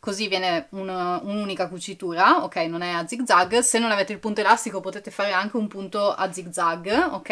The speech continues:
l'importante è che mantenga bene la cucitura. E questo è il risultato al dritto. Ho seguito proprio il bordo, ok? E al rovescio, combinazione, perché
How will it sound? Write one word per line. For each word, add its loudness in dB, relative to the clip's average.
l'importante 2
è -4
che -6
mantenga -4
bene -2
la -6
cucitura. 2
E 2
questo 4
è 6
il 2
risultato 0
al 4
dritto. 0
Ho 0
seguito 0
proprio -4
il -2
bordo, 2
ok? -12
E 6
al 10
rovescio, 4
combinazione, 4
perché 2